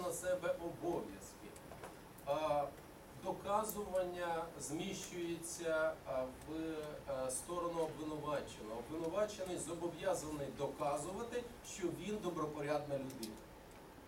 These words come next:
Прямо вказує цей кодекс, та не зобов'язаний з точки зору, а, вимог Європейської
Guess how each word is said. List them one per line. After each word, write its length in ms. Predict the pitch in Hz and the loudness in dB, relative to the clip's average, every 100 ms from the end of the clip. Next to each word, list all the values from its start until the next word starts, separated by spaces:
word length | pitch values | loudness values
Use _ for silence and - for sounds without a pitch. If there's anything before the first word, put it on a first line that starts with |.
| - - | -14 -4
Прямо 320 | 143 165 214 | 2 2 2
вказує 520 | 208 151 151 165 190 | 0 0 0 0 -2
цей 240 | 175 - 135 135 | -2 -4 -6 -6
кодекс, 280 | 139 110 104 - | -6 -6 -8 -8
та 140 | 120 | -6
не 60 | 160 | -4
зобов'язаний 880 | 165 175 208 180 - 98 104 98 98 - | -4 -2 -2 0 -2 -2 -8 -10 -10 -12
з 20 | - | -6
точки 240 | 143 139 - 147 | -6 -6 -8 -4
зору, 260 | 139 123 123 - - - - - | -2 0 0 -4 -12 -14 -14 -8
а, 220 | 127 120 123 117 - | -2 0 0 -4 -2
вимог 340 | 160 143 135 123 - - 131 | 0 2 2 0 -4 -10 -6
Європейської 640 | 131 139 151 156 139 - | -4 -4 -2 0 -2 -2